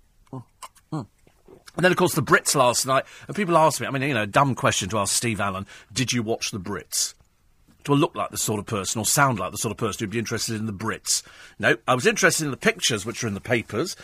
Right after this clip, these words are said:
I love the pictures of the papers. And then upstairs, I found on the charity desks some magazines I've got, and, and they're all old.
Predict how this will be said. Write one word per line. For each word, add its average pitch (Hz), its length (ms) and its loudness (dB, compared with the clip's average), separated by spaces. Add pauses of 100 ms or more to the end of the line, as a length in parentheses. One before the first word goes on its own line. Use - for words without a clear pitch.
(160)
I 98 60 -6
love 147 160 4
the 113 60 -10
pictures - 260 -12
of 98 100 -14
the - 60 -18
papers. 110 240 -10
And 147 80 0
then 175 80 0
upstairs, 185 480 2
I 117 60 0
found 160 280 0
on 127 100 -2
the 113 60 -8
charity 151 380 -2
desks - 460 -6 (260)
some 120 200 -2
magazines 127 600 2
I've 110 140 -6
got, 123 200 2
and, 123 180 0
and 131 100 2
they're 160 120 8
all 180 140 6
old. 95 460 0